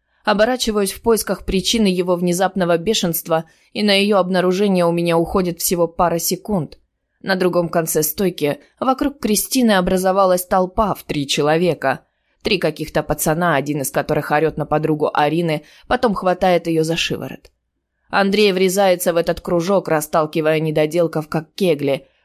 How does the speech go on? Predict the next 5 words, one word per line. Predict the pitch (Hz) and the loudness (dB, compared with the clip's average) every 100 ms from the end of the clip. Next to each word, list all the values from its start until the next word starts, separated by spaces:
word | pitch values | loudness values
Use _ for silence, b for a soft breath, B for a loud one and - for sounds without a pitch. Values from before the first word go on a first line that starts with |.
| b | b
Под | - 175 | -2 0
женский | 175 160 - 175 | -2 -2 -2 -4
визг | 170 190 - | -2 -2 -2
начинается | 151 143 156 151 139 135 160 | -6 -4 -2 -2 -2 -2 -4
драка. | 156 160 147 - - | -2 -4 -4 -10 -14